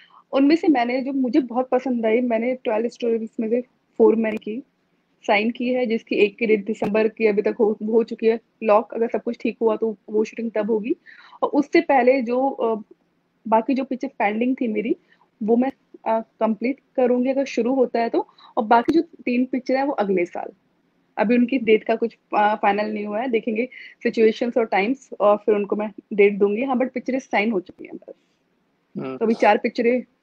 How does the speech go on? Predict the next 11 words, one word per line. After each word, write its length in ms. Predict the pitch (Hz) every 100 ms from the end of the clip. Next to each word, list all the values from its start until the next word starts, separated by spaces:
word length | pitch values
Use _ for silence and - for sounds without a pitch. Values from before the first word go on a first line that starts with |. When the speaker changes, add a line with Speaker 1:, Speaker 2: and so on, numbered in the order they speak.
| _
Speaker 1:
lockdown 320 | 247 277 247 226
में 100 | 233
sign 220 | 190 202
की। 340 | - 247 269 _ _ _ _ _ _ -
Speaker 2:
क्या 180 | 202 220
बात 260 | 143 120
है, 120 | 131 123
बधाई 340 | 139 156 185
हो। 200 | 202 302 294 - -
Speaker 1:
<laughs> 320 | - _ -
Speaker 2:
और, 560 | - 135 139 135 127